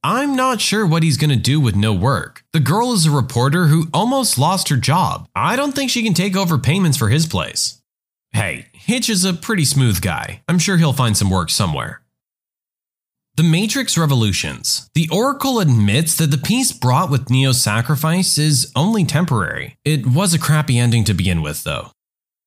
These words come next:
Deep Impact. There's no way the world was peaceful, despite that rousing speech from Morgan Freeman.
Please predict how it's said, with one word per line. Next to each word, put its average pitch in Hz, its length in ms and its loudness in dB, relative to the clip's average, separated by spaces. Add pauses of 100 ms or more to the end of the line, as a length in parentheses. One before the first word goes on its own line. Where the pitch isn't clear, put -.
(580)
Deep 220 220 0
Impact. 123 760 -4
There's 262 380 0
no 220 320 2
way 175 340 0
the 139 100 2
world 127 280 2
was 98 180 -2
peaceful, 80 560 -4 (100)
despite 196 640 0
that 147 220 -2
rousing 127 360 2
speech 107 340 -2
from 107 140 0
Morgan 92 360 2
Freeman. 80 420 -6